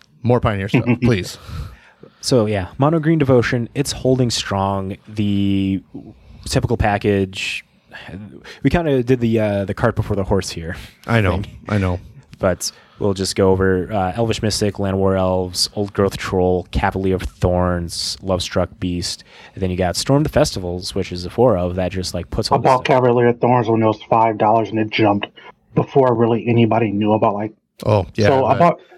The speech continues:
Speaker 2: I bought the Cavalier of Thorns, like, when Mono Green was, like, before, like, the main deck, and I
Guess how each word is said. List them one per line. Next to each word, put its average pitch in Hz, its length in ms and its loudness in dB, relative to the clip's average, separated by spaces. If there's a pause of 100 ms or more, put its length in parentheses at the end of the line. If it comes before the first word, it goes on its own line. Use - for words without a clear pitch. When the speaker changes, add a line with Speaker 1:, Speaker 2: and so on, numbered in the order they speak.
(120)
Speaker 2:
I 156 80 4
bought 165 240 4
the 160 80 0
Cavalier 139 400 4
of 117 80 -2
Thorns, 120 300 2
like, 113 240 2 (360)
when 127 180 4
Mono 120 320 6
Green 123 340 2
was, 117 120 2
like, 113 200 0
before, 120 460 2
like, 113 180 0 (320)
the - 80 2
main 110 320 0
deck, 113 320 2 (520)
and 113 200 2
I 113 80 4